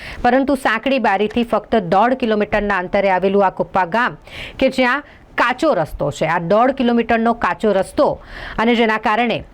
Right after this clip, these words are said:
લોકોને ખૂબ જ હાલાકી પડે છે. જ્યારે આ કુપ્પા ગામમાં કોઈ બીમાર પડે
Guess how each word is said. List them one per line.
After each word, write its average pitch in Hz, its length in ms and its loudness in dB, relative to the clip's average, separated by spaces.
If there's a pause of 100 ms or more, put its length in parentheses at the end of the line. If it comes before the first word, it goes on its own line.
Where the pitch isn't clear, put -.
લોકોને 247 300 2
ખૂબ 254 240 0
જ 240 100 2
હાલાકી 180 440 -2
પડે 139 260 -2
છે. 165 120 -4
જ્યારે 190 280 0
આ 196 380 0 (260)
કુપ્પા 226 300 0
ગામમાં 208 380 -2
કોઈ 214 160 2
બીમાર 190 360 0
પડે 233 320 0